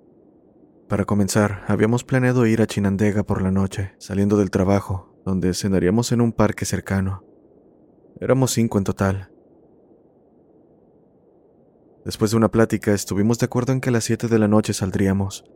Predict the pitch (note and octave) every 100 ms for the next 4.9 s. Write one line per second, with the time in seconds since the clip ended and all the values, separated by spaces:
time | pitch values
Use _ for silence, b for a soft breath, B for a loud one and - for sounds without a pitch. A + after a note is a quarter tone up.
0 | _ - A2+ A#2 A2+ A2+ A2 G2+ G2 G2+
1 | G2 G#2 F#2+ - G2 - F#2+ F2+ - _
2 | _ _ _ - F#2+ G2 G2+ - A#2 A#2+
3 | A#2 A#2 A#2 A#2 A#2+ A#2+ B2+ B2+ A#2 A2+
4 | A2 G#2 G2+ G2+ G2+ F#2+ G2 F#2+